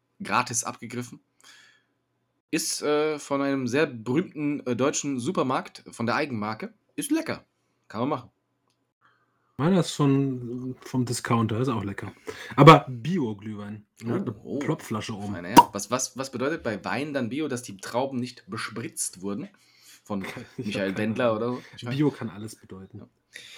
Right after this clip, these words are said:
Speaker 2: Von Michael Wendler. <laughs> Wo du's, wo du's jetzt gerade erwähnst, dass du dieses Jahr noch gar keinen Glühwein getrunken hast, demnach warst du auch auf keinem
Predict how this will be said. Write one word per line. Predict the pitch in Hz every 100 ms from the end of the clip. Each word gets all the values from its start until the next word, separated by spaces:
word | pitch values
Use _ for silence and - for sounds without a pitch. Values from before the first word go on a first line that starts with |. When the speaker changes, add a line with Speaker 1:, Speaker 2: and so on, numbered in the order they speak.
| - - -
Speaker 2:
Von | - - - 135
Michael | - - -
Wendler. | - - - - - - -
<laughs> | 247 - - - - - 208 - - - - - - -
Wo | 143
du's, | 135 -
wo | 139
du's | 147
jetzt | 147 -
gerade | 135 139
erwähnst, | 131 156 165
dass | 131 -
du |
dieses | 123 127 123
Jahr | 135 135 127
noch | 123 123
gar | - -
keinen | 110
Glühwein | 127 147 120
getrunken | 113 117 120
hast, | 131 - - - - -
demnach | 131 127
warst | 127 147 131
du |
auch | 127 -
auf | 120
keinem | - 143 143 139